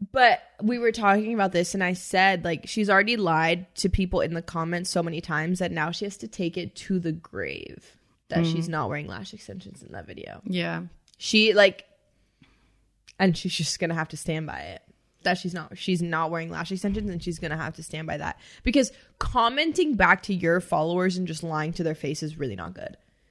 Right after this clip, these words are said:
Speaker 1: That's the part, like, I don't really give a shit about the video. It's the legit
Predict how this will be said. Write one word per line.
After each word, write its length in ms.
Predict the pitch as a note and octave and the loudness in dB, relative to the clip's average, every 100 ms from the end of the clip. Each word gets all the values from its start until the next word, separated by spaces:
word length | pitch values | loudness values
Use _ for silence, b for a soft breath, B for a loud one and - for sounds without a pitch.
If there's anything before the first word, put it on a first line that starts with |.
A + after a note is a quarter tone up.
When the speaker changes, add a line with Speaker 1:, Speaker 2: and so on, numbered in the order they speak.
| _ - | _ 6
Speaker 1:
That's 220 | B3+ C4+ | 6 6
the 80 | D4 | 0
part, 160 | D4 | 0
like, 100 | A3 | 4
I 60 | G#3 | 6
don't 80 | B3+ | 6
really 140 | D#4+ | 4
give 140 | G#3+ F#3 | 0 0
a 180 | D#3+ - | -2 -4
shit 320 | - - D3 | -4 0 0
about 160 | - | -2
the 80 | - | -8
video. 420 | E2 C2+ G1+ - - _ _ _ | -12 -12 -14 -16 -20 _ _ _
It's 220 | F#3+ F#3 | 2 2
the 300 | - D#3 - - _ _ - | -2 -2 -2 -12 _ _ -4
legit 540 | F3 D#3+ C#3+ F#2 | -2 0 0 0